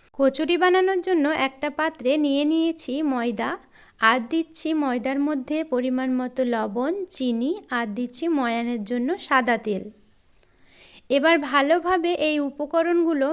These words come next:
মিশিয়ে নেব। কচুরির ময়ান যদি ভালো হয়, তাহলে কচুরিগুলো কিন্তু খুবই সুন্দর হয় আর ফুলেও খুব ভালো। এইভাবে ভালোভাবে চেপে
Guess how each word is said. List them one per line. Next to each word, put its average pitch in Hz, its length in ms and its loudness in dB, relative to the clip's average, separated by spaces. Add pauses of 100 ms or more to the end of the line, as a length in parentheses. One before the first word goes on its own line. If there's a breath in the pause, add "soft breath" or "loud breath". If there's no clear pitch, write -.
মিশিয়ে 294 440 0
নেব। 202 160 -4 (3500 soft breath)
কচুরির 339 580 4
ময়ান 277 300 6 (120)
যদি 349 180 2 (140)
ভালো 359 280 4
হয়, 339 180 2 (120)
তাহলে 277 300 2 (140)
কচুরিগুলো 311 640 0 (140)
কিন্তু 370 280 -2 (180)
খুবই 294 320 -2 (120)
সুন্দর 269 360 2 (100)
হয় 214 180 -2 (640 loud breath)
আর 277 80 4 (120)
ফুলেও 294 380 0 (140)
খুব 320 140 0 (160)
ভালো। 214 260 -2 (1400 loud breath)
এইভাবে 339 380 2 (140)
ভালোভাবে 294 580 4 (120)
চেপে 277 240 0